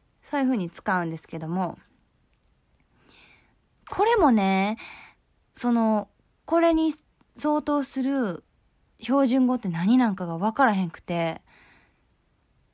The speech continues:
なんやろ、その、「食べたんですね」とか、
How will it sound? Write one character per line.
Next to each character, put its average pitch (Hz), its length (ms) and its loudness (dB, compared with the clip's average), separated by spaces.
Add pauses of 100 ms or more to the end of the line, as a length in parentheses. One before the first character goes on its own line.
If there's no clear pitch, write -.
(400)
な 233 180 -2
ん - 40 -2
や 208 40 -2
ろ、 175 200 -6 (1700)
そ 208 100 -6
の、 185 240 -4 (440)
「食 226 140 0
べ 339 120 2
た 294 180 0
ん 214 80 0
で 185 100 -2
す 190 160 -8
ね」 175 480 -4 (160)
と - 120 -20
か、 175 380 -6